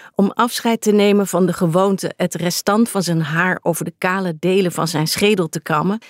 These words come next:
is haar macht grenzeloos. Ruth is alleen in haar ouderlijk huis. Haar schoonzus Kathy is met Ruth's dochter Kate naar de dierentuin. Ze worden met tegenzin vergezeld door Kate's zeventienjarige neef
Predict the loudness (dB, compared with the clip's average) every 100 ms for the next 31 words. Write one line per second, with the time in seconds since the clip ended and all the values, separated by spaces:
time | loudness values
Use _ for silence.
0 | -20 _ -2 0 0 0 2 2 2 -2
1 | -10 -6 0 2 4 2 0 -2 -8 -14
2 | _ _ _ _ _ _ _ _ _ -4
3 | 0 2 0 -8 _ -2 2 4 4 4
4 | 4 2 2 0 0 0 -2 -2 -2 -4
5 | -8 -12 _ _ _ -2 0 0 2 4
6 | 4 2 0 0 -2 0 -2 -2 -2 -2
7 | 0 -2 2 2 2 0 -2 0 0 -4
8 | -6 -2 0 0 -4 -4 0 2 2 4
9 | 2 2 -4 -6 -6 -14 _ _ _ _
10 | _ _ _ _ _ _ -4 0 2 4
11 | 2 0 0 0 0 0 2 2 0 -4
12 | -2 0 0 0 -4 -6 -2 0 0 2
13 | 2 2 0 2 2 2 0 -2 -4 0
14 | 2 2 -2